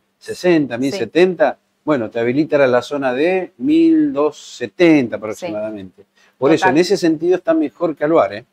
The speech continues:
Speaker 2: Sí, me gusta. Me
Speaker 1: Está
Speaker 2: gusta más
Speaker 1: mucho
Speaker 2: en
Speaker 1: mejor
Speaker 2: este
Speaker 1: que Aluar.
Speaker 2: momento, para el corto plazo, me gusta más
Speaker 1: Sí,
Speaker 2: Texar
Speaker 1: ahora
Speaker 2: que
Speaker 1: sí
Speaker 2: Aluar.
Speaker 1: no tendría Aluar, tanto Aluar por lo menos, y sí más Texar.
Speaker 2: Sí, viste que en algunos momentos van las dos muy de la mano y en algunos momentos se desarbitran.
Speaker 1: Esta vez es como que se están diferenciando las
Speaker 2: Sí,
Speaker 1: dos, ¿no?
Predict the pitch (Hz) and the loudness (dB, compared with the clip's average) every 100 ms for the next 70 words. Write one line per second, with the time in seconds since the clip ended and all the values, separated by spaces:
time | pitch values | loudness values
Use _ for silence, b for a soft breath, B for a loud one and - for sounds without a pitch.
0 | _ - 190 170 _ _ _ 175 190 214 | _ -8 -8 -10 _ _ _ -8 0 0
1 | 214 165 151 - 190 214 156 160 220 208 | 0 -10 -12 -10 -2 2 4 4 4 6
2 | 190 170 180 202 247 165 127 113 185 190 | 6 6 4 4 4 6 6 4 2 0
3 | 185 185 233 226 220 247 262 214 196 202 | 0 0 -2 -2 0 -2 -2 -8 -8 -10
4 | 190 151 123 110 220 165 196 190 196 180 | -6 0 0 4 6 8 8 6 4 4
5 | 170 165 170 165 160 185 196 - 180 175 | 2 2 4 4 6 6 6 4 4 4
6 | 160 151 160 165 160 160 160 175 180 143 | 4 2 4 4 2 2 2 2 -2 -6
7 | 127 143 139 131 127 - - - - 190 | -8 -6 -4 -6 -8 -12 -14 -18 -16 -14
8 | 180 220 349 349 254 233 269 247 226 254 | -14 -6 -2 0 2 0 2 0 -2 -2
9 | 233 214 208 220 220 220 220 220 247 269 | -4 -2 -2 -4 -4 -6 -4 -4 -6 -6
10 | 214 180 190 196 180 196 202 185 180 180 | -8 -8 -8 -10 -12 -14 -10 -4 -4 0
11 | 196 208 233 151 - 147 156 180 - 160 | -2 0 0 4 6 6 6 4 2 -2
12 | 156 151 131 123 131 165 156 131 131 123 | 2 0 0 -6 0 2 2 0 -6 -6
13 | 127 107 101 98 104 92 113 165 | -4 -4 -4 -8 -8 -8 -6 -6